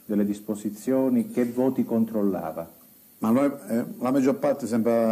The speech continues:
Speaker 2: appoggiava la Democrazia Cristiana, tutti ci giravamo per la Democrazia Cristiana e non per il comunismo, però in parte qualche po' di comunista c'è in mezzo.
Speaker 1: Come, cosa vuol dire qualche po' di comunista?
Speaker 2: Diciamo che tutta la, eh,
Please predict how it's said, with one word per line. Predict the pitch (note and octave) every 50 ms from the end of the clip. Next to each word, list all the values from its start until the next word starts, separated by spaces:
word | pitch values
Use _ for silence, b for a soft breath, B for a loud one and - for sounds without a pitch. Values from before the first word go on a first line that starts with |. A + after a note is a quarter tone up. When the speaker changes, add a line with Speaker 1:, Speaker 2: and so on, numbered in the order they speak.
| A2 G#2+
Speaker 2:
appoggiava | G#2+ G#2 - - A#2 A2 A2+ B2 A#2+ A2+
la | A2 G#2+
Democrazia | G#2+ G#2 G#2+ G#2 G#2 G2+ - - G#2
Cristiana, | G2+ G2 - - - F#2 E2+ E2
tutti | - C3 B2+ B2 -
ci | - - - A2
giravamo | G2+ G#2+ G#2+ G#2+ A2+ A#2 A2+ G2+
per | G#2 G#2+ G2+
la | G2+ G2+
Democrazia | G2+ G#2 G#2 G#2 G#2 G2+ G#2 - A#2
Cristiana | G#2+ - - A#2 A2+ G#2+
e |
non | G#2 G#2
per | F#2+ G#2 F#2+
il | -
comunismo, | - G#2+ G2+ G2 G2 F2 - - - B B B B B B B -
però | - B2 B2+ C3+ B2+
in | A#2+ A2+ A2
parte | - B2+ A#2+ B2 A2+
qualche | G#2 G#2 - - A2
po' | G2+ G2+ - - A#2+
di | A#2 A2+
comunista | A2+ A2+ A2+ A#2 C3+ C3 C3 -
c'è | G2 - - - G2 E2 D#2+ - - - - - -
in | G2+ G2+ G2+
mezzo. | G2+ G2 F#2 - - - - - - - - - B B B B B B
Speaker 1:
Come, | B - - A#2+ A2+ G#2+ - -
cosa | - B2 A#2+ B2
vuol | A#2 A2+
dire | G2+ G#2 G2 F2+
qualche | - - F2+ - G2
po' | - - - F#2
di | F2+ F2+
comunista? | - F2 F2 F2 E2 E2+ E2+ -
Speaker 2:
Diciamo | - A#2+ A#2 C#3+ C#3 B2+ A#2+
che | A2 A2+ A2+ A2
tutta | - B2+ A2 - B2
la, | A#2 A2+ A2 G#2+ G#2 G#2 G#2 G#2 G2+ -
eh, | -